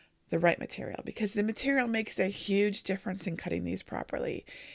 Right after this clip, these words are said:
especially if you're using shimmer paper, which has a coating and can be a little harder to cut through.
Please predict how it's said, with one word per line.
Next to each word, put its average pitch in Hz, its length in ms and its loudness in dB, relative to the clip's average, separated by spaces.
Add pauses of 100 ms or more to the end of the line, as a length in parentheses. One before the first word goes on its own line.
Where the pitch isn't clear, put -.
(180)
especially 226 560 6
if 226 120 0
you're 233 100 0
using 196 340 2
shimmer 180 320 -2
paper, 196 420 -4
which - 340 -2 (320)
has 233 220 -2
a 202 60 0
coating 208 520 0
and 196 180 -2
can 214 140 -2
be 196 100 0
a 175 60 4
little 175 280 2 (180)
harder 190 320 0
to - 80 -2
cut - 300 -4
through. - 280 -2